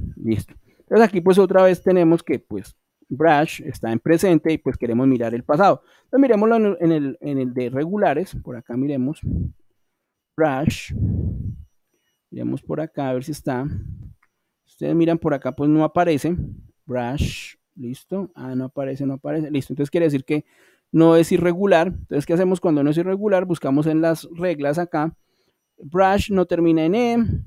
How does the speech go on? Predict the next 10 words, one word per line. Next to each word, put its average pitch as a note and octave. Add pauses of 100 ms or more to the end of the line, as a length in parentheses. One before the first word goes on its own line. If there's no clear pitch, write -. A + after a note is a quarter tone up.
(380)
no D#3+
termina D#3+
en D#3+
consonante, C3+
vocal, C3+
consonante, F3
no D3+
termina D3+
en D3
Y, D3+